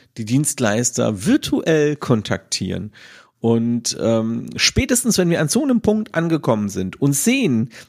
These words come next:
dass das auch angenommen wird, und das wird es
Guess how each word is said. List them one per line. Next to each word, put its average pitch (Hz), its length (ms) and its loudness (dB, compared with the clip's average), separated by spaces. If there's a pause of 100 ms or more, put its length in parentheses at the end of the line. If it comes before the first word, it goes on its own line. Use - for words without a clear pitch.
(100)
dass 110 200 -2
das 139 220 -2
auch 123 260 0 (380)
angenommen 135 680 0
wird, 98 240 -2
und 107 100 -2
das 113 220 0
wird 220 220 2
es - 440 -4